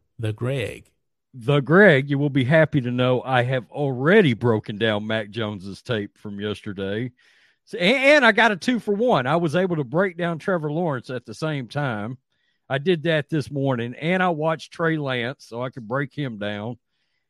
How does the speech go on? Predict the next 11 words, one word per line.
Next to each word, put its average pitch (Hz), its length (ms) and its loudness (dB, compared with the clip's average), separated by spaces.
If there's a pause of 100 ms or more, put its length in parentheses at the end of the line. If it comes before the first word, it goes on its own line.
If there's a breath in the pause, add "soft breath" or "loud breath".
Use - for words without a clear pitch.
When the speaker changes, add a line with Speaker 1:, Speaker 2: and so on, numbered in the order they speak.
(140)
Speaker 2:
And, 123 380 -2
um, 110 680 0 (100)
boy, 139 560 0 (480)
it 240 220 0
sure 254 400 2
would 165 280 0
be 156 140 0
interesting 131 800 -2
if 123 280 -6
we, 135 360 -4
uh, 101 340 -6